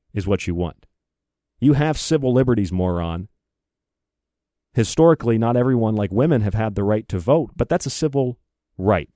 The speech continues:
It's not a civil liberty. A civil liberty is much different. A civil liberty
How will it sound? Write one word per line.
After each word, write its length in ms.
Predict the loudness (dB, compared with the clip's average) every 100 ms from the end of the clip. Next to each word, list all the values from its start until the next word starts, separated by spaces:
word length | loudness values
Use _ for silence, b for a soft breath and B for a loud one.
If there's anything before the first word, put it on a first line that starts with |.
| -8
It's 160 | -6
not 100 | -2
a 40 | -2
civil 340 | -2 -2 -2
liberty. 320 | -2 -4 -4
A 60 | -6
civil 280 | -4 -2 -2
liberty 320 | 0 0 -2
is 120 | -2
much 260 | 0 -2 -2
different. 380 | -6 -6 -6 -8
A 20 |
civil 300 | -6 -4 -2
liberty 420 | 0 0 0 -2